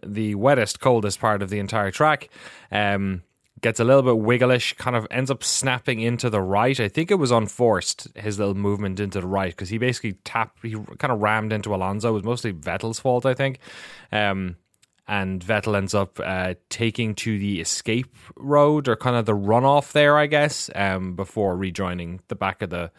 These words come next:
the field. Um, further up, we had more action. Alex Albon had a failure of some description, which meant he turned off, uh, turned over. Um, Zhou Guan Yu had a spin, uh, a little bit further up the track, um,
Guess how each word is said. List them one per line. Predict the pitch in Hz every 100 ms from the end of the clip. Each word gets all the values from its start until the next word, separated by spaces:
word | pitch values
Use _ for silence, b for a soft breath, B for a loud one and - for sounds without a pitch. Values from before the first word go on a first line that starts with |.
| B B B
the | 104
field. | - 107 92 78 - B B B
Um, | 101 104 98 92 _ -
further | - 160 165 131
up, | 160 -
we | 120
had | 107
more | 147 156
action. | 95 - 113 107
Alex | 107 120 117
Albon | 120 143 143
had | 113
a | 98
failure | - 123 147 127 92
of | 92
some | - 98
description, | 92 - 92 - 104
which | 95 98
meant | 98 95
he | - 139 131 - -
turned | - 92 87
off, | 87 92 101 -
uh, | 92 90
turned | 101 101 95
over. | 95 90 113 B B B -
Um, | 107 104 101 - -
Zhou | 101 117 139
Guan | 131 110
Yu | 107 160 185
had | 104 92
a |
spin, | - - - 127 95 131 135 _ -
uh, | 101 87
a | 92 101
little | 113 120
bit | 110
further | 95 113 104 101
up | 95
the | 95
track, | 113 104 - - -
um, | 98 95 92 92 92